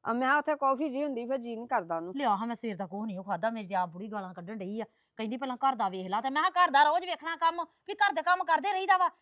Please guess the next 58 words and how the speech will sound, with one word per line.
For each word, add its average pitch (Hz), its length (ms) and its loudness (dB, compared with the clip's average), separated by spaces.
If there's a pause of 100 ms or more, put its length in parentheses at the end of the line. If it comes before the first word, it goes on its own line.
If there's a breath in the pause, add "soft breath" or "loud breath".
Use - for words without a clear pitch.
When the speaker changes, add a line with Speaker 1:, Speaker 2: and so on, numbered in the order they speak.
(260)
Speaker 2:
ਅੱਜ 180 120 -6
ਤੇ 202 100 -8
ਕਿਤੇ 208 120 -6
ਮਹਾ 208 240 -4
ਮੌਕਾ 208 300 -6
ਮਿਲਿਆ 214 320 -4
ਵਾ 262 100 2
ਉੱਥੇ 254 160 -4
ਇੰਨਾ 226 160 4
Speaker 1:
ਆਹ, 226 60 4
Speaker 2:
ਕੁ 226 80 0
ਖਾਣ 233 200 4
ਦਾ। 277 60 2
Speaker 1:
ਬੋਲਣ 240 120 2
ਡਈ, 294 220 2
ਮੈਂ 330 160 -2
ਕਿਹਾ, 311 120 -4
"ਵੇਖ, 285 240 0
ਇਹਦੀ 269 220 0
ਅੱਜ 214 120 -2
ਵੀ 247 80 -6
ਨਹੀਂ 285 120 -4
ਜ਼ੁਬਾਨ 214 380 -2
ਅੰਦਰ 180 200 -6
ਰਹਿੰਦੀ।" 175 280 -4 (420)
Speaker 2:
ਚਾਹ 160 140 -14
ਬੜੀ 175 220 -8
ਸਵਾਦ 202 220 -10
ਬਣਾਈ 185 380 -8
ਉਹ 190 80 -10
ਕਿਤੇ, 196 160 -6
ਐਂ 208 220 -4
ਸੋਹਣ 208 200 -8
ਠੰਡ, 190 200 -8
ਹੈਂ, 240 140 -2
ਸੂਟ। 254 240 4
Speaker 1:
ਸੂਟ 269 140 2
ਤੇ 277 120 6
ਬੜਾ 214 220 4
ਸੋਹਣਾ 208 260 2
ਲੱਗਾ, 220 280 6
ਸਾਰਿਆਂ 277 340 8
ਤੇਰੇ 233 240 0
ਵਾਲੀ 254 180 4
ਵੇਖਣਾ, 240 300 2
ਵੇਖੀ। 269 260 -2
Speaker 2:
ਹੈਂ, 220 180 -2
ਆਹੋ, 247 200 6
ਕਿ 370 140 0
ਸਹੇਲੀਆਂ 320 300 4
ਭੈਣਾਂ 277 220 6
ਕਹਿਣਾ, 214 200 4
"ਲੈ 269 240 8
ਕੁੜੇ, 202 180 2
ਕਿੱਡਾ 262 180 6
ਸੋਹਣਾ 226 200 2
ਮਹਿੰਗਾ 240 320 6
ਸੂਟ।" 226 200 2